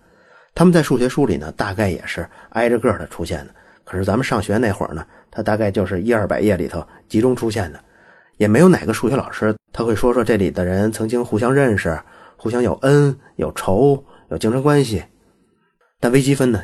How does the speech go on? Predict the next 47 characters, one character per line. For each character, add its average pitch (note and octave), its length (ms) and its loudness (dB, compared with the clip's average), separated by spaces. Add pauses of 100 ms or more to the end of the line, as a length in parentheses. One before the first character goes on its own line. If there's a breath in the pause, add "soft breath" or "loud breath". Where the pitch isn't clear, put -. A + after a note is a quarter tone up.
就 B2 180 2
是 E2 120 -6
从 F2+ 280 -4 (160)
莱 F2+ 160 -4
布 F2+ 60 -2
尼 F2 140 0
茨 F2+ 180 -6
开 - 180 -4
始 - 160 -8
之 F#2+ 120 -2
后， F2+ 280 -4
大 G2 160 -6
约 G2 160 0
经 A2+ 260 0
历 G2 120 2
了 D#2+ 140 -2
一 C3 140 0
百 - 180 -8
三 D#3+ 220 2
十 G#2+ 100 -4
年 D2+ 160 -8
的 D#2 80 -12
时 D#2 160 -12
间， E2 200 -8 (380 soft breath)
成 G#2 200 -4
为 A2+ 100 2
了 A#2 120 2
一 G#2+ 80 2
门 F#2+ 260 -4 (220 loud breath)
高 D#3+ 220 2
度 B2+ 180 -2
成 F2+ 240 -6
熟 F2 160 -8
的 E2 120 -10
数 - 160 -6
学 F2 100 -4
分 F2 180 -4
支， F2 220 -4 (640 soft breath)
也 F2+ 140 -2
成 A2+ 180 -2
了 D#3 60 2
后 D3+ 180 0
续 A2+ 280 -4
其 - 160 -2
他 C#3 160 -6
学 G#2+ 200 -4
科 A2+ 240 -6